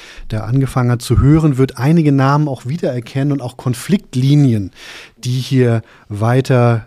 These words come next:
äh, gezogen werden. Ähm, es gibt noch so viele tolle Geschichten, die man auch erzählen könnte zu Skandalen, aber ich erzähle jetzt mal nichts zum Bauskandal der neunzehnhundertsechziger oder Aufsichtsrat versus Corny Littmann oder Heutzer Schnittler-Wetz-, Heutzer Schnitzler-Wetz-Skandal.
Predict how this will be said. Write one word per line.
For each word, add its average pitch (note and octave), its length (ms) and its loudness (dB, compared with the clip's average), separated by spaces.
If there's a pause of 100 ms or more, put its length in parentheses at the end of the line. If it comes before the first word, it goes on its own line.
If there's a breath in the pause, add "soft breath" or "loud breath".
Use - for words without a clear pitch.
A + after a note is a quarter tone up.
äh, A#2 220 -4
gezogen A#2+ 1040 0
werden. E3 600 2 (320 loud breath)
Ähm, A#2+ 360 -2 (220)
es A#2+ 180 -10
gibt D3+ 200 -2
noch C3 140 0
so C3 220 0
viele D3+ 180 -2
tolle D#3 240 -2
Geschichten, D3 680 -2
die C3+ 100 -4
man A#2 160 -4
auch C3 140 -8
erzählen C#3 340 -4
könnte C3 240 -6
zu B2+ 140 -10
Skandalen, A#2 480 -8
aber G#2+ 100 -10
ich A2 120 -10
erzähle A#2 260 -8
jetzt - 120 -14
mal G2+ 120 -10
nichts - 320 -8
zum B2 100 -2
Bauskandal A2+ 580 -4
der A2 120 -4
neunzehnhundertsechziger A#2+ 880 -8
oder G#2 220 -14
Aufsichtsrat A#2+ 580 -10
versus A#2 260 -6
Corny B2 220 -4
Littmann C#3 540 -2
oder A#2 280 -12
Heutzer C3+ 360 -8
Schnittler-Wetz-, C3 680 -8 (600 loud breath)
Heutzer G3+ 480 0
Schnitzler-Wetz-Skandal. E3+ 1600 0